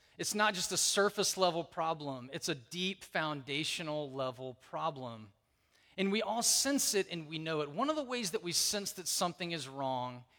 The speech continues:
is what this story is about today. It's this, it's this concept of shame. Shame is an idea or a concept that if you grew up in the East and, or in, in, in an Eastern, more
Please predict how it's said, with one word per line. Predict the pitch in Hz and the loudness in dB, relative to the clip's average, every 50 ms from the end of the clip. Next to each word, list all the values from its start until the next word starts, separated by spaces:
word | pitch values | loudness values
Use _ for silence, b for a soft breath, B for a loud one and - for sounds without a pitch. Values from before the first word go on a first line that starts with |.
| b b b b b b | b b b b b b
is | 165 147 139 | -2 -2 -2
what | 151 156 160 156 151 139 | 0 0 0 0 0 -2
this | 160 151 - | 0 2 4
story | - - - 175 165 165 165 151 | 4 2 0 -2 0 0 0 0
is | 151 139 135 | -2 -4 -4
about | 131 127 135 127 123 120 120 123 - | -4 -2 0 0 2 2 0 -2 -6
today. | - - 143 123 135 135 131 127 127 123 123 | -10 -10 -10 -6 -4 -4 -2 -2 -4 -4 -6
It's | 135 - - | -6 -8 -8
this, | - 156 131 - - - - | -8 -6 -4 -4 -4 -4 -6
it's | 156 - - | -10 -10 -10
this | - 147 131 - | -8 -4 -6 -6
concept | - - - - 202 214 226 214 - - - 185 156 147 - - - - b b b b b b | -6 -6 -8 -4 -2 0 2 4 4 4 4 4 2 2 0 -4 -14 -20 b b b b b b
of | b 139 127 - | b -2 0 0
shame. | - - - - - 175 151 147 139 131 123 113 104 98 - _ _ _ _ _ _ _ _ _ b b b b b b b b b | 0 0 0 0 0 0 -2 -2 -2 -4 -6 -8 -12 -14 -18 _ _ _ _ _ _ _ _ _ b b b b b b b b b
Shame | b - - - 220 214 233 240 254 254 247 233 - | b -2 0 2 2 2 2 2 2 2 0 0 2
is | 190 185 185 160 139 | 2 2 2 2 2
an | 170 156 | 0 0
idea | 147 151 151 151 143 135 117 147 175 185 196 202 208 202 180 | 2 4 4 2 2 -2 -6 -6 -2 0 2 4 4 4 4
or | 156 147 | 4 2
a | 135 | 0
concept | - - - 185 190 190 - - - 185 165 151 135 135 | 0 -4 -6 -4 -4 -2 -2 0 2 2 2 2 2 2
that | 151 143 139 135 131 - B B B B B | 2 2 2 2 0 -4 B B B B B
if | 175 151 - - | -6 -6 -6 -6
you | 170 160 | -8 -8
grew | 127 160 175 185 180 | -8 -4 0 2 2
up | 175 175 - - | 2 0 -4 -10
in | 165 160 160 151 | -8 -6 -6 -6
the | 135 139 135 127 131 - - | -6 -6 -6 -6 -8 -8 -6
East | 175 190 240 247 - - - - - - - - - | -4 -2 0 2 2 2 0 -2 -4 -8 -8 -8 -10
and, | 147 156 - - | -10 -10 -6 -2
or | 160 151 151 | 0 0 0
in, | 135 143 139 143 | 0 -2 -4 -4
in, | 135 135 131 131 - - | -4 -4 -6 -6 -8 -8
in | 156 | -8
an | 135 127 131 - | -8 -8 -8 -6
Eastern, | - 180 196 - - - 214 202 196 190 180 165 - b b b b b b | -6 -4 -2 -2 -4 -4 -4 -4 -4 -4 -4 -6 -8 b b b b b b
more | 151 165 175 175 - | -4 -2 0 0 0